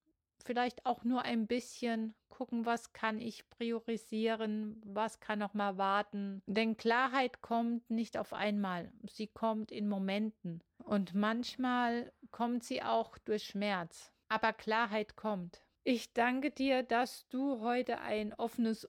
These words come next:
Ohr für mich hattest. Ich wünsche dir eine gute Woche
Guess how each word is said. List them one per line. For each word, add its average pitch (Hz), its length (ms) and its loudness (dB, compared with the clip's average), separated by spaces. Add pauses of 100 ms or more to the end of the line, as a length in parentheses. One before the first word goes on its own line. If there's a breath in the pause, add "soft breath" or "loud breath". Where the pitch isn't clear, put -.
(120)
Ohr 233 260 6
für 226 360 -2
mich 202 600 2 (160)
hattest. - 680 -6 (580)
Ich 226 200 0
wünsche 247 400 -2
dir 226 240 -2
eine 208 340 -2
gute 254 520 -4
Woche 262 380 -2